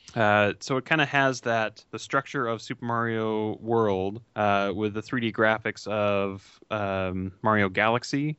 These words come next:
and, you know, kind of the level structure of all the Mario games combined. It's just an amazing game. And, you know, the reviews have, you know, really propped it up there, and I would wholeheartedly agree.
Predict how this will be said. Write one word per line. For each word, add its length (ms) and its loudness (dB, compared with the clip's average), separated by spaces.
and, 720 2
you 100 0
know, 120 2
kind 160 -2
of 80 0
the 60 2
level 320 2
structure 480 0
of 100 -2
all 300 4
the 80 0
Mario 320 2
games 300 -4
combined. 680 -8
It's 160 -4
just 260 -4
an 80 -2
amazing 520 2
game. 440 0
And, 480 2
you 100 0
know, 60 4
the 80 2
reviews 340 2
have, 240 -2
you 100 -2
know, 120 0
really 460 4
propped 240 2
it 80 0
up 140 -4
there, 200 0
and 100 -2
I 120 2
would 160 -4
wholeheartedly 600 6
agree. 380 -2